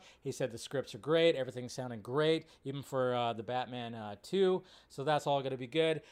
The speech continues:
Uh, Harley Quinn, uh, season four, I don't think we have anything to worry about when it comes to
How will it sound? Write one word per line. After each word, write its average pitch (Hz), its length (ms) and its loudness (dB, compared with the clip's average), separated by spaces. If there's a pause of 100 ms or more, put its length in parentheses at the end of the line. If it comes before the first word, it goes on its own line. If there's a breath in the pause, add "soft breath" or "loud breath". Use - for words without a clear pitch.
(140 soft breath)
Uh, 139 240 4
Harley 180 400 6
Quinn, 214 640 2
uh, 147 240 6
season 180 400 0
four, 208 500 6
I 151 140 4
don't 160 120 4
think 156 140 -2
we 160 60 6
have 151 200 6
anything 170 360 0
to 151 80 4
worry 185 320 4
about 190 300 8
when 151 120 -2
it 147 80 -4
comes 143 300 -6
to 113 160 -6